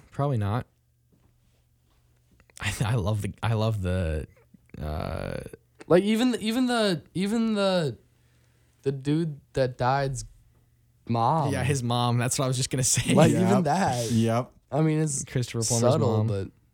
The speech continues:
Speaker 3: Yep. I, I kinda think I'm gonna go with a seven, though, here in this category, and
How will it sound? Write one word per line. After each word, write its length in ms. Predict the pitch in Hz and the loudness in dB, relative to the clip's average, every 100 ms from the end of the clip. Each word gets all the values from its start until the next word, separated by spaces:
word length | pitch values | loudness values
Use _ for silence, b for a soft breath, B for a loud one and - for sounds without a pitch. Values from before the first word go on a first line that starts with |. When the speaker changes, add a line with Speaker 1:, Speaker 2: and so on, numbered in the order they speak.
| - | 0
Speaker 3:
Yep. 240 | 113 113 - _ _ _ _ _ _ _ _ _ _ _ _ _ _ _ _ _ _ _ _ _ - - _ _ - - - - | 2 2 -4 _ _ _ _ _ _ _ _ _ _ _ _ _ _ _ _ _ _ _ _ _ -20 -20 _ _ -20 -20 -20 -2
I, 320 | 135 185 208 - _ _ _ _ _ _ _ _ _ _ _ - | 0 0 -2 -6 _ _ _ _ _ _ _ _ _ _ _ -10
I 200 | - 170 | -2 0
kinda 320 | 180 185 170 | 0 0 0
think 480 | 147 147 135 123 - _ _ _ _ _ _ _ _ _ _ _ - | -2 -2 -2 -2 -10 _ _ _ _ _ _ _ _ _ _ _ 0
I'm 120 | 135 | 2
gonna 140 | 202 170 | 2 2
go 140 | 135 | 0
with 160 | 120 104 | -2 -4
a 40 | |
seven, 460 | - - 104 110 117 | -8 -6 -6 -2 -2
though, 180 | 120 | -2
here 200 | 117 117 | -4 -4
in 100 | 117 | -4
this 160 | 113 110 | -4 -6
category, 600 | - 113 113 113 113 113 | -6 -6 -4 -2 -2 -2
and 340 | 113 107 101 | -2 -2 -2